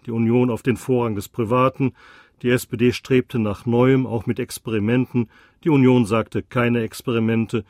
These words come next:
und wollte das Bewährte bewahren. Das mal als ganz einfache Skizze. Beide Volksparteien sind aber heruntergekommen, herunter von Wahlergebnissen bei fünfzig Prozent.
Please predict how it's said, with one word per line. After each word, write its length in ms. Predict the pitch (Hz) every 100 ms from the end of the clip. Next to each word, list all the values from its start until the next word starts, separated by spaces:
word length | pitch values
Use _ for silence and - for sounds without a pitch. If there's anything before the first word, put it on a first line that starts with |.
| _ _
und 180 | 131 110
wollte 300 | 117 117 117
das 220 | 104 -
Bewährte 600 | - 107 113 110 - 113
bewahren. 640 | - 131 120 123 110 90 104 _ _ _ _
Das 360 | - 117 - -
mal 340 | 120 117 113 -
als 220 | 135 104 -
ganz 240 | 120 104
einfache 480 | - 127 - 95 98
Skizze. 480 | - 135 - - - _ - - - _
Beide 240 | 139 151
Volksparteien 720 | - 147 - 127 - 127 117 101
sind 240 | 127 151
aber 340 | 139 123 123 92
heruntergekommen, 880 | 101 101 143 135 127 - 131 127 123 _ _ _ _
herunter 520 | 131 113 135 - 120
von 300 | - 113 98
Wahlergebnissen 800 | 123 120 98 117 117 120 - 113
bei 160 | 107 101
fünfzig 580 | - 120 - - 113
Prozent. 540 | - 135 - 110 95